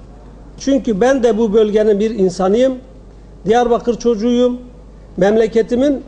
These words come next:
tüm halkını gazetede yer alan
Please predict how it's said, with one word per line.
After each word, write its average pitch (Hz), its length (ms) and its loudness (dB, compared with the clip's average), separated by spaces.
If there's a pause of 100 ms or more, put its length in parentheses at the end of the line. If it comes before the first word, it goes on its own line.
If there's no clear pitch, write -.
(160)
tüm 285 260 2
halkını 220 680 0 (360)
gazetede 202 580 0
yer 220 220 2
alan 214 380 0